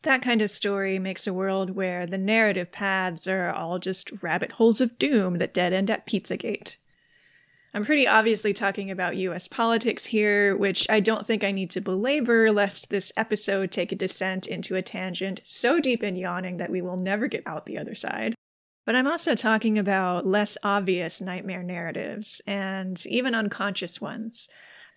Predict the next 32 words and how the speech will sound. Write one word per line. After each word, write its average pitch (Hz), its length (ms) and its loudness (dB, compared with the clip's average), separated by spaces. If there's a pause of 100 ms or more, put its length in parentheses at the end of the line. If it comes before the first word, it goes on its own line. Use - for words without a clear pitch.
(140)
I've 202 100 0
talked 240 300 2
in 214 120 0
previous 226 440 0
episodes 202 680 0
about 190 500 0
some 240 220 0
of 220 120 0
the 208 60 0
shitty 202 320 0
stories 190 480 0
we 190 100 -2
might 180 200 -4
be 185 80 -2
telling 190 360 -4
ourselves 202 880 0
that - 220 0
have 196 280 -2
the 196 80 -6
face 294 420 0
of - 100 -8
fact, 175 500 -6 (440)
but 196 300 2 (180)
are 226 140 4
actually 226 460 4
self-defeating 190 720 -4
fictions 170 580 -8
right 190 280 -4
through 180 180 -4
to 190 100 -10
the - 100 -8
bone. - 440 -10